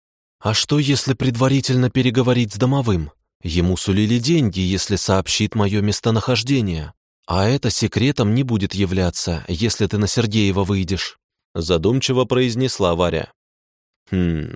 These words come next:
в тебе просыпается ведьма", хмыкнул я. "Слушай, уточни, чего хочешь,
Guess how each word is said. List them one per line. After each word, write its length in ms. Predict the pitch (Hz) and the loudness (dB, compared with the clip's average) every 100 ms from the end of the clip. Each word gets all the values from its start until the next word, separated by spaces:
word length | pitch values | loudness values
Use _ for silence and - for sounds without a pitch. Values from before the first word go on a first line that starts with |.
| - | -16
в 100 | - | -4
тебе 320 | 85 78 82 | -2 0 0
просыпается 760 | - 92 107 95 85 82 - | 0 -2 -2 0 2 0 -2
ведьма", 480 | 92 82 78 78 - _ _ _ | -2 -2 -4 -6 -8 _ _ _
хмыкнул 560 | - 90 120 131 127 | -4 -2 0 0 -2
я. 260 | 101 78 - _ _ _ _ - | 0 -2 -4 _ _ _ _ -12
"Слушай, 760 | - 104 117 95 80 80 - _ _ _ - | -2 0 0 0 -4 -6 -8 _ _ _ -4
уточни, 520 | 92 117 107 165 175 | 0 0 0 -2 0
чего 280 | 170 165 165 | 0 0 2
хочешь, 580 | 113 85 - - - | 0 0 -4 -10 -14